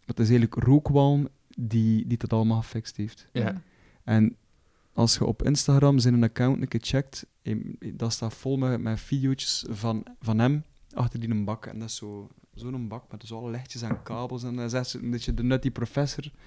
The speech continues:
Speaker 3: Ja.
Speaker 1: in zijn labo.
Speaker 3: <laughs>
Speaker 1: <laughs> Het is echt zo'n vibe, dat is echt cool. En
Speaker 2: Oké.
Speaker 1: hij heeft nu, dus in, in die paar jaar dat hij dat doet, heeft hij, ehm, eh, één of twee releases, ik weet het niet, gehaald, eh, die vanuit de States,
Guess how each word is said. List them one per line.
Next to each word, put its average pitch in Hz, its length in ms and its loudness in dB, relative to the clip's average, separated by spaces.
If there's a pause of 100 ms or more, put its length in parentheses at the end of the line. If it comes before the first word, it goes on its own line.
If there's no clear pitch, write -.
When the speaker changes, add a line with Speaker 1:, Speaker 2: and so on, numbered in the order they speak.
(120)
Speaker 3:
Ja. 214 160 -10 (580)
Speaker 1:
in 123 100 0
zijn 117 160 2
labo. 117 600 4 (320)
Speaker 3:
<laughs> 170 380 10
Speaker 1:
<laughs> 147 420 8
Het - 100 -2
is 143 120 10
echt 147 220 6
zo'n 151 280 6
vibe, 127 280 6
dat 123 180 8
is 120 60 8
echt 123 160 2
cool. 135 220 0 (520)
En 113 260 8
Speaker 2:
Oké. 113 120 2 (180)
Speaker 1:
hij 113 160 6
heeft 113 320 8
nu, 131 260 8
dus 135 240 4
in, 110 240 0
in 113 120 -2
die 110 100 -6
paar 127 180 -2
jaar 147 100 -2
dat 131 120 -4
hij 127 100 -4
dat 110 200 -6
doet, 170 200 0 (840)
heeft - 260 -2
hij, 117 540 6
ehm, 110 200 4 (760)
eh, 113 480 6 (720)
één 151 200 4
of 160 100 -2
twee 160 200 4
releases, 151 460 2
ik - 80 -6
weet 143 140 2
het 98 80 -10
niet, 139 160 -6
gehaald, 131 680 -2
eh, 120 100 2 (140)
die 120 160 2
vanuit 117 280 2
de 123 60 -6
States, - 580 -2